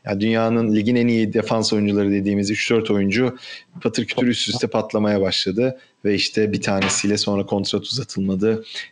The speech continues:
Diğerlerinden hala verim, verim alınamadığı düşünülüyor. Gözden düştüler vesaire. Ya da aynı şekilde hücum opsiyonlarında işte sakatlıkla kaybedilen oyuncuların geri dönüşlerinin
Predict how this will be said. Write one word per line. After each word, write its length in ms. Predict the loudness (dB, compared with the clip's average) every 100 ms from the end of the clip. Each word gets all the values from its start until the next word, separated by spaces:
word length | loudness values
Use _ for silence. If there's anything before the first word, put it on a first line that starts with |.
| -2
Diğerlerinden 720 | 2 4 4 2 2 2 2
hala 360 | 0 2 2 2
verim, 340 | 2 0 2
verim 240 | 0 2
alınamadığı 500 | 0 0 0 -2 -2
düşünülüyor. 460 | -2 -2 0 0 2
Gözden 460 | 2 2 2 0 0
düştüler 380 | -2 0 2
vesaire. 540 | 2 0 -2 -4 -4 -6 -8 -10 -2
Ya 100 | 0
da 80 | 2
aynı 200 | 2 0
şekilde 260 | 0 2
hücum 260 | 2 2 2
opsiyonlarında 920 | 0 0 0 0 0 0 0 0 -2 -6 -12
işte 340 | -8 -2 -2
sakatlıkla 580 | 0 -2 -2 -4 -4 -4
kaybedilen 520 | -2 0 2 2 0
oyuncuların 580 | 2 0 0 0 0 0
geri 220 | 0 2
dönüşlerinin 680 | 2 0 0 0 0 0 -2